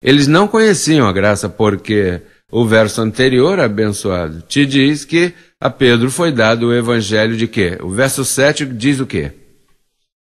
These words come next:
O que diz o verso sete? "Antes, pelo contrário, como viram que me havia sido encomendado o evangelho da incircuncisão,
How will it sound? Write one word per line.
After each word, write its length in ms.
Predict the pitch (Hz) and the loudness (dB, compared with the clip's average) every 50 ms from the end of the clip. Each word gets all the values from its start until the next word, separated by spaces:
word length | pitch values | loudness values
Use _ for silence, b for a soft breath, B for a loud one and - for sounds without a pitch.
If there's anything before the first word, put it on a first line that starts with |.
| _ _ _ _ _ _ _ | _ _ _ _ _ _ _
O 100 | - 135 | -6 -4
que 160 | 127 - 226 | -2 0 2
diz 240 | 196 175 156 127 113 | 4 4 6 6 6
o 60 | 104 | 4
verso 300 | 98 98 98 95 - 110 | 4 2 0 0 -2 -6
sete? 440 | 95 - - 98 85 80 - - - - | -6 -4 -2 -2 -2 -4 -6 -8 -12 -6
"Antes, 240 | - 165 202 208 - | -2 0 0 0 0
pelo 200 | - 202 202 214 | 0 0 0 2
contrário, 480 | 214 226 214 202 - 170 170 170 160 143 | 2 0 -2 0 2 2 2 2 2 0
como 220 | - 170 170 170 | -2 -2 -2 -2
viram 280 | 156 151 156 151 147 135 | 0 0 0 0 0 0
que 120 | 127 143 | -2 -2
me 140 | 131 135 131 | 0 0 0
havia 260 | 127 117 120 120 117 | 2 2 0 0 0
sido 240 | 110 - 113 110 110 | -2 -4 -4 -4 -2
encomendado 600 | 110 98 120 110 113 110 107 101 101 98 95 98 | -2 -2 -2 0 0 0 0 0 0 -2 0 0
o 80 | 104 107 | 0 0
evangelho 600 | 101 98 107 104 101 90 95 113 110 104 104 101 | 0 0 -2 -2 -2 -2 0 0 0 0 0 0
da 220 | 98 104 104 101 | 0 0 0 0
incircuncisão, 1040 | 107 131 170 196 - - 123 113 - 135 131 123 170 180 170 160 175 180 202 214 214 | 0 2 0 0 0 -2 -4 -4 -4 -4 -4 -4 -2 -4 -2 0 0 0 0 -2 -2